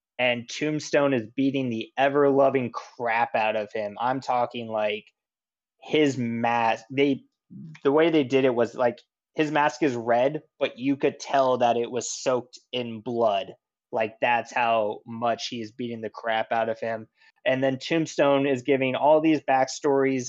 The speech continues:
on, um, like, how he grew up, how he grew up to be, like, a hardened criminal. Um, he's planning to frame one of the rival gangs that he is up against, the Roses, by going,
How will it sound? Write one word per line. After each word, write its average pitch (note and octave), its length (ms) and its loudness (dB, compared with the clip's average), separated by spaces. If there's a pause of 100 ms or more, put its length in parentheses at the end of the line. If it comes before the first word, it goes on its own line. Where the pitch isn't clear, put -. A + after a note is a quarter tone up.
(120)
on, A#2 580 -2 (640)
um, G#2+ 500 2 (380)
like, A#2 260 0 (140)
how C#3+ 240 4
he D3 240 -2
grew C#3 260 4
up, C3 240 6
how B2+ 220 2
he C#3 180 -4
grew C#3 180 2
up C3+ 120 -2
to C3+ 80 -16
be, C3 160 -8
like, B2 180 -4
a A2 120 -4
hardened B2+ 400 -4
criminal. B2 580 -4 (420)
Um, G#2 560 -6 (200)
he's B2+ 360 -8
planning C3+ 640 -6
to C3 240 -6
frame C3 840 -6
one C3 200 0
of B2 60 -6
the B2 100 2
rival B2 440 2
gangs B2 500 -4
that A#2 200 -2
he B2 480 -4
is A2+ 200 -2
up B2 160 2
against, B2+ 400 -2
the G#2+ 80 -8
Roses, B2 640 2
by A2 380 2 (100)
going, A#2+ 340 2